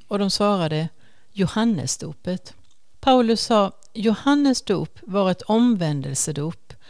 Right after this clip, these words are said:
och han uppmanade folket att tro på den som skulle komma efter honom, det vill säga Jesus." Då lät de döpa sig i Herren Jesu namn.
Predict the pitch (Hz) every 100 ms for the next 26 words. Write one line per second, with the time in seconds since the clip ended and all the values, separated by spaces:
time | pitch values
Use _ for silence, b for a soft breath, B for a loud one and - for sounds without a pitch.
0 | b b b 196 196 254 - 202 175 170
1 | 180 240 190 - 160 165 - - 262 262
2 | - 220 190 147 - 165 - 170 - 202
3 | 180 156 214 175 - - 170 208 190 135
4 | 151 - b b b 175 160 - 180 170
5 | 147 147 - - 180 180 - - 165 -
6 | - - - - b b - 277 254 185
7 | 160 190 180 190 202 - 151 - 151 147
8 | 165 156 170 170 170 175 - 147 170 156
9 | 170 190